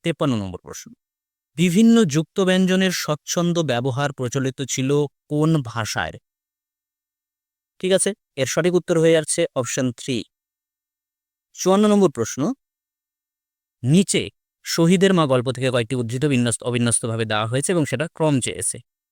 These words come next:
ঠিক আছে, এরও কিন্তু চু-, চুয়ান্ন নম্বরে এর সঠিক উত্তর হয়ে যাচ্ছে অপশন দুই। ঠিক আছে,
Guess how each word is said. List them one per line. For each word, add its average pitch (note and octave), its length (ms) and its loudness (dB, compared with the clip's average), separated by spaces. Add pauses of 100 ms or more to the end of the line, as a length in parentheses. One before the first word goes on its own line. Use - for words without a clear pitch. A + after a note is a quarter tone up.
(180)
ঠিক F#3+ 100 -2
আছে, G#3+ 180 2 (360)
এরও G3+ 220 4
কিন্তু G3 220 4
চু-, D3 280 0
চুয়ান্ন D3 280 2
নম্বরে C#3 380 2
এর C3+ 120 -4
সঠিক B2+ 320 -4
উত্তর A#2+ 220 -6
হয়ে A2 160 -2
যাচ্ছে A2+ 260 -2
অপশন D3+ 380 -4 (480)
দুই। A#2 300 0 (1300)
ঠিক G#3 140 0
আছে, A3+ 160 0